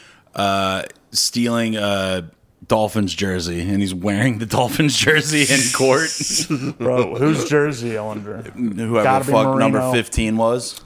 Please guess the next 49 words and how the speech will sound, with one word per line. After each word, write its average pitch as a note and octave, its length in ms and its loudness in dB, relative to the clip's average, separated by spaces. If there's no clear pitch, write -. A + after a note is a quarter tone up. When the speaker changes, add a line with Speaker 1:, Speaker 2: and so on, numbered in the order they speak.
Speaker 2:
Oh, A#2 300 -2
uh, G2+ 280 -8
but, A2+ 140 -6
oh, C3+ 140 -4
that's, C#3+ 180 -4
like, E3+ 220 -4
uh, G#2 240 -6
Tannehill D3+ 720 -2
Speaker 1:
Yeah, D#3 180 -4
it's, C#3+ 120 -8
like, C#3+ 140 0
an B2 60 -2
Speaker 2:
or D3 100 2
Speaker 1:
old, C3+ 100 4
Speaker 2:
something. C#3 340 4
Like, D#3+ 220 2
no, D3+ 300 0
that's D#3 140 0
Speaker 1:
an - 60 4
Speaker 2:
like G3+ 80 4
Speaker 1:
old - 0 -
Speaker 2:
that, - 60 -14
Speaker 1:
fucking C#3 240 4
Speaker 2:
that C3+ 120 0
Speaker 1:
Q B2 120 0
B A#2 40 -4
or - 20 -10
Speaker 2:
quarterback C#3+ 380 2
from, A2 80 -4
Speaker 1:
something, C3+ 160 -2
Speaker 2:
like, B2 120 0
Speaker 1:
yeah. G#2+ 60 -4
Speaker 2:
the A2+ 60 -2
late B2 180 -2
two - 160 -20
thousands, A#2+ 380 -4
I G#2+ 80 -8
think. A#2 300 -12
Speaker 1:
Yeah. A#2+ 260 4
Speaker 2:
Or D3 40 2
unless E3 240 -2
it's, D3+ 200 -6
um, A2 400 -2
yeah, C3+ 140 -8
'cause G#2+ 320 -14
what A2+ 180 -8
was A#2 300 -14
his - 280 -20
name? G2+ 380 -18